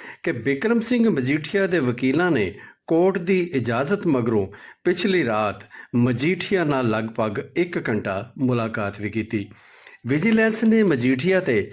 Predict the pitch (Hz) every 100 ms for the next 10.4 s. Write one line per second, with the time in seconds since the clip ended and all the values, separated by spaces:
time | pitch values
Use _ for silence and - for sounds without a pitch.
0 | - - - - - 147 185 196 240 226
1 | 226 190 117 101 160 180 165 127 120 107
2 | 95 117 131 135 117 120 120 113 104 107
3 | 104 101 98 113 92 98 - 120 104 95
4 | - _ - _ 139 147 151 151 143 -
5 | 143 185 220 220 160 139 131 131 127 127
6 | 131 127 113 120 127 135 127 120 110 113
7 | - 139 110 101 - - - 110 131 127
8 | 127 - 117 101 202 - 226 214 - 233
9 | 247 247 170 131 120 131 127 175 165 117
10 | 143 185 151 101